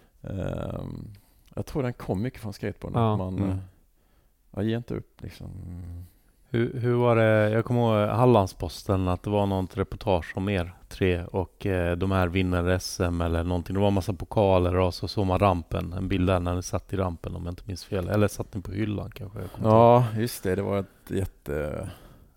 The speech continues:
Speaker 3: Ja.
Speaker 1: går vi i nian då?
Speaker 3: För då har ni varit ute på tävlingar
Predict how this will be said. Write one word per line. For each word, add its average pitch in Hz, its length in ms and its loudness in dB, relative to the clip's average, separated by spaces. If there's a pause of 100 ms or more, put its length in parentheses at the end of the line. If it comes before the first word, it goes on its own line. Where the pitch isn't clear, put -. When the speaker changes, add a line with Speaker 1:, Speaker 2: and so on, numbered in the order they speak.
(420)
Speaker 3:
Ja. 98 280 -4
Speaker 1:
går 120 140 -2
vi 117 100 -2
i 117 40 -2
nian 123 380 -2
då? 131 120 -4 (960)
Speaker 3:
För - 180 -8
då 113 240 4
har 120 140 6
ni 123 120 2
varit 113 320 2
ute 110 200 0
på - 100 -6
tävlingar 107 480 2